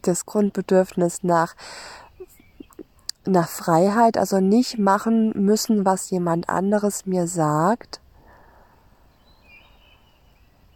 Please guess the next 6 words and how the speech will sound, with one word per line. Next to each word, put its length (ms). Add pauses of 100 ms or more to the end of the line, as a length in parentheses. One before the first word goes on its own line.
(840)
Und 640 (140)
so 260
weiter. 720 (2500)
Und 500 (1500)
jeder 340
Mensch 640